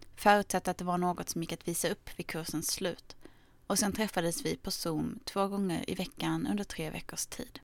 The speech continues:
I denna podcastserie i fem delar kommer du att få höra intervjuer med deltagarna.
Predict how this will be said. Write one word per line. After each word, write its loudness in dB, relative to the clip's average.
I 6
denna 8
podcastserie 2
i -2
fem 2
delar 2
kommer 0
du 2
att -4
få -2
höra 0
intervjuer 0
med 0
deltagarna. -2